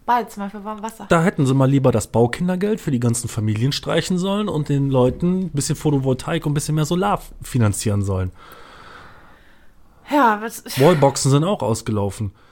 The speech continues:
Speaker 2: Ich hab einen eigenen Parkplatz. Wenn da eine Wallbox wär, könnte ich auch, könnte ich auch ein E-Auto. So,
Speaker 1: Ja, guck
Speaker 2: aber
Speaker 1: mal.
Speaker 2: es ist eine Mietwohnung. So, und ich kann, mein Vermieter wird wohl keine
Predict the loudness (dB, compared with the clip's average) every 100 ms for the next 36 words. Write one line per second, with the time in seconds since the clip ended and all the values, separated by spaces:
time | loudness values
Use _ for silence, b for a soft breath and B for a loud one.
0 | b -20 -12 -2 -2 0 0 2 2 0
1 | -2 2 2 2 0 2 4 4 4 2
2 | 0 -4 -2 -2 -2 -4 -8 -12 -20 _
3 | _ -12 -4 -2 -2 -2 -2 -2 -4 -2
4 | -2 -2 -8 -10 -12 B B B B 4
5 | 6 6 4 4 4 4 6 4 4 2
6 | 4 0 b b b 0 0 2 -2 -2
7 | -10 _ 0 2 4 2 0 -2 -2 0
8 | 2 0 -2 2 2 4 2 0 2 0
9 | 0 0 2 2 0 -2